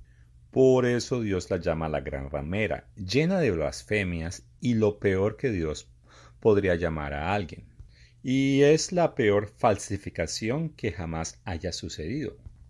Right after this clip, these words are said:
Ahora, como una nota, el doctor Thiel, eh,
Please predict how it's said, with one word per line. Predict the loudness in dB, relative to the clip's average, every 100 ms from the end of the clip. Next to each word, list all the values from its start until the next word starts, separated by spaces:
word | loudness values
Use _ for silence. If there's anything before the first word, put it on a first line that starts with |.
| -18 -18 -20 -10
Ahora, | 0 4 4 4 0 -4
como | -4 0 0
una | 2
nota, | 2 4 2 2
el | 0
doctor | 0 -2 -4 -4
Thiel, | 0 2 2 0 -10 -20 -20 -20 -20 -10
eh, | 0 2 2 2 0